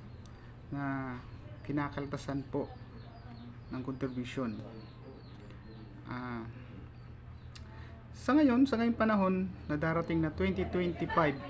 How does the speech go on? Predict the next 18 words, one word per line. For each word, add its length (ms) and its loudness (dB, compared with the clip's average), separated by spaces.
malayang 480 -2
puso, 320 -2
twenty, 220 0
year 240 6
twenty 320 2
twenty-five, 560 0
ah, 320 -4
nag-declare 560 0
po 240 2
ang 320 4
Senate 420 4
at 240 -6
ang 240 0
Congress 720 2
na 480 0
tanggalan 580 8
ng 60 2
subsidy 640 2